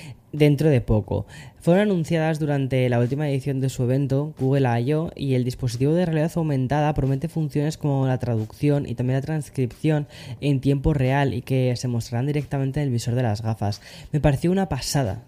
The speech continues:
eso, de lo que está intentando hacer, de hecho, hacer Google. Y lo último que hemos conocido de este gadget de realidad virtual nos llega de, por parte de la propia Google, y es que la compañía ha actualizado su blog oficial para anunciar que durante el mes de agosto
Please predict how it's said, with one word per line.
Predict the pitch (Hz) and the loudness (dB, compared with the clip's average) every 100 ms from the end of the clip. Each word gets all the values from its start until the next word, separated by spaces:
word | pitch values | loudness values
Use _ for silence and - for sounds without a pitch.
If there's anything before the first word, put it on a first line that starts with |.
| - | -8
eso, | 135 110 101 | -6 -4 -4
de | 104 127 | -2 -2
lo | |
que | 120 | -2
está | 113 | -2
intentando | 139 135 135 131 | -2 -2 -2 -2
hacer, | 127 117 | -4 -6
de | 123 123 | -4 -4
hecho, | - | -4
hacer | 123 120 | -4 -4
Google. | 110 107 107 101 - - 143 | -2 -2 -4 -6 -12 -14 -2
Y | 165 180 | 4 6
lo | 170 165 | 8 8
último | 180 185 175 | 6 4 2
que | 170 | 0
hemos | 170 | -2
conocido | - 170 147 - 180 156 160 | 0 0 0 2 4 6 4
de | 143 | 0
este | - 143 | 0 0
gadget | 151 151 147 - | 2 2 0 0
de | 123 | 0
realidad | 113 120 | 2 2
virtual | 131 131 139 143 143 - - 156 | 0 0 2 2 2 -2 -18 -8
nos | 170 170 | 2 2
llega | 156 160 170 170 170 151 | 4 2 2 2 0 -2
de, | 151 143 135 | -2 -2 0
por | 135 135 | 0 2
parte | 135 127 | 2 2
de | 151 | 0
la | 143 | 0
propia | 127 117 123 | 0 2 2
Google, | 139 202 147 120 | 2 2 2 2
y | 117 | 0
es | 127 | -2
que | 175 | -2
la | 170 | -2
compañía | 156 131 127 143 151 | -4 -2 -2 -2 -4
ha | 135 | -6
actualizado | 143 - 175 147 151 156 | -6 -4 -2 0 -2 -2
su | - | -2
blog | 123 120 | -2 -2
oficial | 139 135 - 151 139 139 | -4 -4 -2 -2 -2 -2
para | 135 123 120 117 | 0 0 0 -2
anunciar | - 123 113 104 - 139 | -4 -4 -2 -2 -4 -4
que | 139 | -4
durante | 123 113 110 | -2 -2 -2
el | |
mes | 110 123 | 0 0
de | 143 | 0
agosto | 139 147 151 - 143 | 0 0 -2 -2 -2